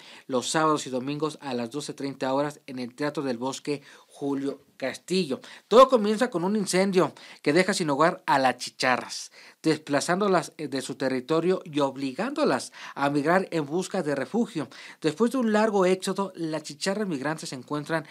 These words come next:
el lugar perfecto para poder vivir, pero descubren que ese sitio pertenece a los grillos, quienes no están dispuestos a compartir su territorio. De Grillos y Chicharras es una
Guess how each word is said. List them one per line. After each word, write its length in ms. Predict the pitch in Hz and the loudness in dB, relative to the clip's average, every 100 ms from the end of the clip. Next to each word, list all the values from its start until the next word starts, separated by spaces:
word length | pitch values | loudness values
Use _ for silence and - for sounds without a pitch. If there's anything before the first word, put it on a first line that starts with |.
| - - - | -16 -12 -2
el 120 | 165 | 2
lugar 260 | 151 175 | 4 4
perfecto 520 | 180 165 - 131 - 127 | 4 -2 -2 -6 -8 -4
para 220 | 123 117 | -2 -2
poder 280 | 120 127 127 | 0 0 0
vivir, 340 | 123 190 220 - - _ | 2 2 0 -6 -20 _
pero 180 | 135 127 | -2 0
descubren 520 | 123 - 180 185 180 | 0 -2 -2 -2 -2
que 120 | - | -2
ese 160 | 170 175 | -2 -4
sitio 320 | 175 165 180 | -4 -6 -4
pertenece 680 | 139 123 127 139 156 170 - - | -4 -6 -8 -8 -8 -10 -12 -4
a 200 | 135 127 | -2 -2
los 260 | 127 117 | -4 -8
grillos, 500 | - 196 233 143 - - - - | -2 2 2 -2 -10 -16 -20 -12
quienes 260 | - 147 156 | -2 -2 0
no 80 | 202 | -2
están 260 | 202 226 | 0 0
dispuestos 720 | 214 170 - 196 190 208 190 - | 0 -4 0 0 0 -4 -6 -8
a 300 | - 156 151 | 2 4 4
compartir 760 | 147 143 127 139 127 123 160 170 | 2 -2 -2 -2 -2 0 0 0
su 120 | 175 | -2
territorio. 600 | 143 131 123 190 185 202 - - - - | -2 -2 0 2 2 0 -4 -20 -20 -2
De 140 | 160 156 | 0 2
Grillos 500 | 165 214 196 190 - | 2 2 2 0 -4
y 80 | 185 | -8
Chicharras 640 | - 151 196 208 233 233 - | -8 -2 2 4 4 0 -2
es 160 | 160 | -6
una 360 | 170 156 147 - | -4 -4 -6 -8